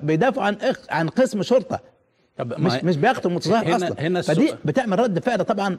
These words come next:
Speaker 1: لما ت-، النهارده يلاقي الضابط أو الفرد
Speaker 2: مم.
Speaker 1: اللي بيحس إن هو مكلف بتأمين بنك
Speaker 2: مم.
Speaker 1: ولا مؤم-، مكلف بتأمين منشأة
Speaker 2: مم.
Speaker 1: وب-، ب-، بتعرض لهجوم،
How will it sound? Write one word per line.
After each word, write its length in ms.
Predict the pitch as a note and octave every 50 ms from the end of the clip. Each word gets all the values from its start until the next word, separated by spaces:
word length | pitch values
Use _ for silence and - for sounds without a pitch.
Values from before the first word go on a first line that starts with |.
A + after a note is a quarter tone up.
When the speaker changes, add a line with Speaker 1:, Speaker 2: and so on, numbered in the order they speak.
| - -
Speaker 1:
لما 220 | C#3+ C#3+ C#3 C3+
ت-، 100 | B2+ - - -
النهارده 360 | D#3+ C3+ C#3+ G#3 F#3+ D#3+ E3
يلاقي 280 | D#3+ F3 G3+ F3+ E3+ D#3
الضابط 380 | C3+ B2 C3 F3+ G3 E3 D3 - - - _ _ - _ _ _ _ _ _ _ _ _ _ _ _ -
أو 100 | D#3 D#3+ E3
الفرد 460 | D#3 - G3+ A3 G3+ D3+ G#2+ F#2+ -
Speaker 2:
مم. 260 | C3+ C3 B2+ B2+ A2 G2+ - -
Speaker 1:
اللي 160 | D3 D3+ D#3
بيحس 360 | D3 D3+ B2 A3+ A3 - -
إن 140 | F3 E3 E3
هو 280 | D#3+ E3+ G#3 G3 F3 E3+
مكلف 420 | D#3 D3 - G#3 G3 F#3 E3 C3+
بتأمين 540 | A#2+ C#3+ B2+ F3 C#3 D#3 F3 F#3+ F#3 D#3+ C3
بنك 240 | D#3 F3 F3+ D#3 A#2+
Speaker 2:
مم. 60 | A#2
Speaker 1:
ولا 140 | D3+ D3 D3 C#3
مؤم-، 340 | C#3 C#3 E3 F3+ D#3 C#3
مكلف 280 | C#3 - F#3 E3+ D#3+ C#3+
بتأمين 720 | C3 B2 D3 A#2 C#3 D#3+ E3+ E3+ D3+ C#3 C3+ C3 B2+ B2 B2+ B2+
منشأة 920 | C3 C3+ - - F3+ F#3 D3 D3+ D3+ C#3+ C#3 C3+ C3 B2 A2 G#2+ G2+ A#2
Speaker 2:
مم. 80 | G#2+ G2 - - _ _ _ _ - -
Speaker 1:
وب-، 300 | B2 B2+ B2+ B2+ C3 C#3
ب-، 360 | D3 C#3+ C#3 B2+ C3+ C3+ A#2
بتعرض 520 | A#2+ C3 - - C#3+ G3 G#3 G3 E3+ D3 C#3
لهجوم، 400 | C#3 C#3 C#3+ D#3+ G3 G3+ D3